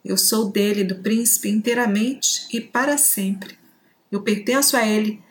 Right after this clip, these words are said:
assim como os Vedas pertencem àqueles que reverentemente os dominam.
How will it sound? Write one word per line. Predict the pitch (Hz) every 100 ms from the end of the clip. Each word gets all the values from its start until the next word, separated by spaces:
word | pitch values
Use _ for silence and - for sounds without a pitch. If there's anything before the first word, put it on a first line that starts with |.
| - -
assim | 208 - 240
como | 233 233
os | 214
Vedas | 190 202 220 214 202
pertencem | - 196 196 214 233 247 220
àqueles | 190 190 196 208 226 214 - - - - - -
que | 226
reverentemente | 233 269 285 269 262 240 208 220 262
os | 220
dominam. | 196 185 185 190 190 196